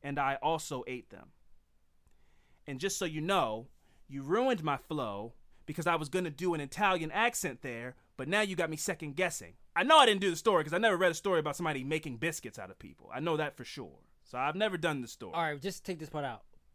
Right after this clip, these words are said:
Speaker 2: But that sounds like the story where the lady was selling, she was selling,
Speaker 1: I just
Speaker 2: um,
Speaker 1: said, that's what I was saying.
Speaker 2: that's the
Speaker 1: The,
Speaker 2: same
Speaker 1: the, the,
Speaker 2: one?
Speaker 1: no, the lady that had the kid in the apartment. That was in France, and somebody looked up and saw that she had kids in an apartment.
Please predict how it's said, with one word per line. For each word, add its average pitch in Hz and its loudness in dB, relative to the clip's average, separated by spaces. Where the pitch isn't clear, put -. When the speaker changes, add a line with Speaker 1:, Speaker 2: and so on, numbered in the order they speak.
Speaker 2:
But 175 4
that 175 0
sounds 180 -2
like 165 -4
the 147 -14
story 160 -6
where 139 -4
the 139 -8
lady 147 -4
was - -12
selling, 160 -4
she - -10
was 147 -8
selling, 170 -2
Speaker 1:
I 180 4
just 226 4
Speaker 2:
um, 269 6
Speaker 1:
said, 214 -2
that's 226 6
what 233 6
I 214 6
was 208 0
saying. 254 4
Speaker 2:
that's 247 6
the 190 2
Speaker 1:
The, - 0
Speaker 2:
same 190 2
Speaker 1:
the, 190 4
the, 214 0
Speaker 2:
one? 254 4
Speaker 1:
no, 220 6
the 175 -2
lady 220 0
that 190 2
had 202 2
the 185 0
kid 240 2
in 208 2
the 180 0
apartment. 165 2
That 196 4
was 202 2
in 190 -2
France, 214 0
and 165 -8
somebody 190 0
looked 196 -6
up 202 2
and 160 -8
saw 180 4
that 165 -4
she 190 -6
had 175 0
kids 208 -2
in 170 -2
an 160 -2
apartment. 127 0